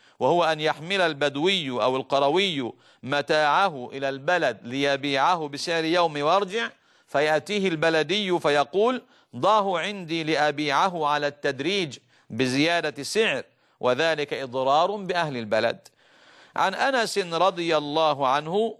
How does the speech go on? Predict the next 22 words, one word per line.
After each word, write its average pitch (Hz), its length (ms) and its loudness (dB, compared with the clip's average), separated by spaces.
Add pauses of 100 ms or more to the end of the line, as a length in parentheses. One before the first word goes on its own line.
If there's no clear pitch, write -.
(100)
قال: 135 340 2 (520)
"نهى 180 440 2
رسول 156 400 -2
الله 160 520 0
صلى 131 400 -4
الله 151 560 2
عليه 131 100 -4
وسلم 220 480 0 (440)
أن 151 160 0
يبيع 156 540 2
حاضر 147 640 2
لباد 151 760 -2 (140)
وإن 175 340 -2
كان 214 320 0
أخاه 202 680 0
أو 190 180 0
أباه"، 143 360 0 (180)
وإن 135 260 -6
كان 175 220 2
أخاه 185 520 0
أو 165 200 2
أباه. 143 320 0